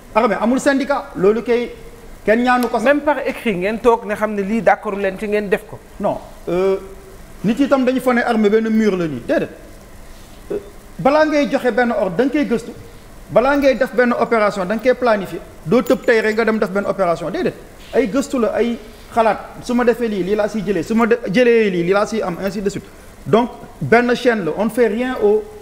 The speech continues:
Speaker 1: hasard. Donc, effectivement, même su ma amee réclamation, waaw, man li ñu ma laajtee, dama koy def ba pare.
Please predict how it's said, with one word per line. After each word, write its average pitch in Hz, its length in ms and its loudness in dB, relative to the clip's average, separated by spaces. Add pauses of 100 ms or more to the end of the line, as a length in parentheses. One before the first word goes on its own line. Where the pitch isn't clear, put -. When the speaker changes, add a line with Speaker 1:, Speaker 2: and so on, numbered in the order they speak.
(140)
Speaker 1:
hasard. 170 460 -2 (240)
Donc, 262 320 4
effectivement, 254 600 0 (540)
même 233 180 2
su 294 120 0
ma 277 80 0
amee 262 220 0
réclamation, 240 560 0 (360)
waaw, 165 140 2
man 202 160 -2
li 220 80 0
ñu 240 60 0
ma 240 80 0
laajtee, 214 240 0
dama 214 120 -2
koy 240 80 -2
def 226 100 -4
ba 226 100 0
pare. 226 160 -4